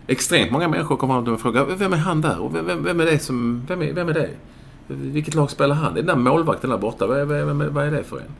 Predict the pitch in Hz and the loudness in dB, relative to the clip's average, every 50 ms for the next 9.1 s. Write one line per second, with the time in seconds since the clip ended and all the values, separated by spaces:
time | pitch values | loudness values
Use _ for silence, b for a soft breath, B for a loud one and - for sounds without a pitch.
0 | B B B B B B B B B B B B B B B - - - 90 90 | B B B B B B B B B B B B B B B -20 -12 -8 -6 -4
1 | 85 82 80 80 80 78 - - 50 - - - - - - - 50 50 50 - | -2 -2 -4 -4 -6 -8 -10 -10 -12 -10 -10 -10 -10 -10 -10 -10 -10 -10 -10 -6
2 | - 143 165 151 127 117 139 139 131 - 135 143 - - 143 143 147 127 113 123 | -4 0 0 0 0 0 -2 -2 -4 -2 -4 -4 -4 -4 -4 -2 -2 0 0 0
3 | 147 147 - - 151 151 143 123 104 98 95 - B B B B B B B B | 0 -2 0 0 0 2 2 2 2 0 -2 -4 B B B B B B B B
4 | - 131 131 - - 113 117 113 95 - 110 143 143 151 127 110 110 107 - 110 | -6 -4 -4 -4 -4 -4 -4 -4 -4 -2 -2 0 2 2 2 0 -2 -2 -2 0
5 | 101 107 147 170 - - - 147 135 135 123 113 123 135 135 - - 95 92 92 | 2 2 0 0 0 -2 -2 0 0 0 0 0 0 -2 -4 -6 -8 -6 -6 -4
6 | 87 104 110 107 - 90 87 87 90 90 92 90 - - 98 98 110 123 - 82 | -4 -4 -6 -6 -8 -10 -8 -8 -8 -8 -8 -10 -6 -4 -2 -2 -2 -4 -6 -8
7 | 80 - 85 87 87 87 92 - - - 147 - 92 85 - - - - - - | -8 -8 -10 -10 -10 -12 -14 -16 -16 -16 -12 -10 -10 -8 -8 -10 -10 -12 -12 -14
8 | - - - 95 90 90 - 87 87 90 92 90 - - - - - - - - | -16 -16 -12 -10 -10 -8 -8 -8 -8 -8 -10 -10 -12 -12 -12 -10 -10 -10 -10 -12
9 | - | -18